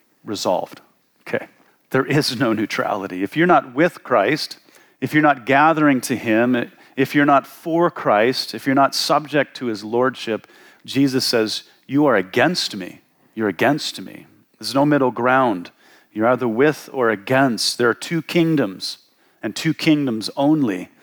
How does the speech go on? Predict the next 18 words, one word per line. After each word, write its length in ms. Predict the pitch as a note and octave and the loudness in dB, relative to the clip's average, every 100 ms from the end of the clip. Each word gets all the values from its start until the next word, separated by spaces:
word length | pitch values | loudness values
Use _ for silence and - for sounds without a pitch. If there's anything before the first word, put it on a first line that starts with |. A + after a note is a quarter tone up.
| _ _ - | _ _ -4
He 120 | C#3 | 0
says 280 | - B2+ A#2 | 2 0 0
there's 200 | A2+ G#2 | -2 -2
the 80 | |
kingdom 400 | - D#3 D3 C#3 | -2 2 4 4
of 100 | A#2 | 2
Satan, 640 | - - D#3+ D3+ D#3 C#3 C3 - - - | 0 2 2 2 2 0 -2 -12 -16 -6
there's 180 | A#2 | -6
the 80 | - | -4
kingdom 420 | - D3 C3 A#2+ | -2 0 0 0
of 180 | G#2+ F#2 | -2 -4
God. 320 | C#3 C3 C3 | 2 4 4
No 120 | B2+ C3 | 2 0
one 140 | B2+ | 0
can 180 | - G#2+ | -4 -8
play 240 | - B2 | 0 0
both 240 | A2+ G#2 - | 0 -4 -4
sides 640 | - C#3 C3 B2+ A#2+ | 0 2 4 4 0